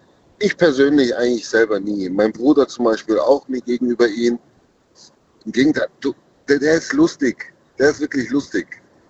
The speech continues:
Also, ich sag ja, das ist, also, mich hat's grad gewundert über das Thema, wo ich das jetzt im Radio gehört habe. Und haben wir, da ist mir gleich mein Cousin eingefallen und denke mir,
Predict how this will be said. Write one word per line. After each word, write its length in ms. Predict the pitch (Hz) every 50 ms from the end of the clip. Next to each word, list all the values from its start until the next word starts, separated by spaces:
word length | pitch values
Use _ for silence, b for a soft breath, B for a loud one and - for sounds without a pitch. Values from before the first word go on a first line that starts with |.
| _ _ _ _ _ _ -
Also, 500 | - 123 113 98 110 117 120 110 85 - - _ _ _ _ _ _ _ _ _ _ _ _ _ _ _ _ _ _ _ _ _ _ _ _ _ _ _ _ _ _ _ _ _ _ _
ich 160 | - 117 120 -
sag 240 | - 127 135 135
ja, 140 | - 120 107
das 180 | 107 101 - -
ist, 320 | 120 - - - - - 73
also, 300 | 82 101 - 107 104 92 - B B B B B B B _
mich 120 | 127 117
hat's 200 | 127 156 165 -
grad 200 | - 165 156 - -
gewundert 400 | 143 139 151 180 190 180 156 135
über 180 | 135 127 131
das 160 | 123 120 -
Thema, 260 | - 139 147 156 156 139
wo 160 | 123 120 117
ich 80 | 117
das 120 | 117 117 117
jetzt 180 | 123 120 -
im 80 | 120 120
Radio 340 | 104 110 127 135 131 127 113
gehört 260 | - - 139 151 151
habe. 180 | 139 117 - 107
Und 60 | 110
haben 120 | 113 120 120
wir, 80 | 113
da 120 | 113 107 104
ist 440 | 117 120 117 123 123 127 - -
mir 200 | 131 120 123 123 123
gleich 260 | - - 127 127 135
mein 160 | 135 131 123 117
Cousin 280 | - 120 113 113 123
eingefallen 640 | 135 139 135 139 - 127 - - 127 123 131 131 127
und 120 | 123 120
denke 180 | 123 120 123 120
mir, 140 | 123 123